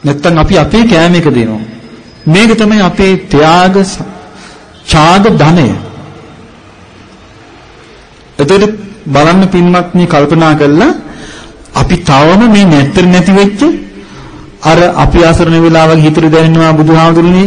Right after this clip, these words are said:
ඒ එච්චර පිරිහිලා පිස්සු වෙලා නෑ අපි. එච්චර අනාථ වෙලා නෑ. ඒ අනාථ වෙලා ඉන්නේ ඒක ලියපු අය කියපු අයයි.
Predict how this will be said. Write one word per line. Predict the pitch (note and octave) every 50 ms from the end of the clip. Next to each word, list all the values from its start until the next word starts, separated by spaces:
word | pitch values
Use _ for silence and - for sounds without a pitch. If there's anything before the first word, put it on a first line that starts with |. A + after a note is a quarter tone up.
| G#3
ඒ | G3 F#3 F3 E3+
එච්චර | E3+ F3 F3 A3 G#3+ A3+
පිරිහිලා | A#3 A#3 G#3+ G#3 A3 A3 A3+ A#3 A#3 A#3+ A#3+ A3 A3 A3
පිස්සු | - G3 F#3 - - B3
වෙලා | A#3 C4 - B3 B3
නෑ | C4+ D4 D4+ E4+
අපි. | F4 C4+ - - F#3+ - - - - - - - - - - - - - - - - - - - - - - - - - - - - - - - - - - - - - - - - - -
එච්චර | - E3 - D#3 F#3+ F#3+
අනාථ | F#3+ F#3 G3 G3+ A3 G#3+ A3+
වෙලා | A3+ B3 C4 B3+ C4
නෑ. | D#4 E4+ C4 C#3+ B2 - - - - - - -
ඒ | - F3 E3+
අනාථ | D#3 D#3 E3+ F3 F#3 F#3+
වෙලා | G#3 G#3 G#3+ A3
ඉන්නේ | A#3+ C4 C4
ඒක | A#3 B3+
ලියපු | A3 G3+ G3+ A3 A#3 A#3 A#3+ A#3+
අය | A#3+ B3+ C#4+ D#4+
කියපු | - - D4 D#4+ D#4 D#4 -
අයයි. | - - G3+ G3+ G3+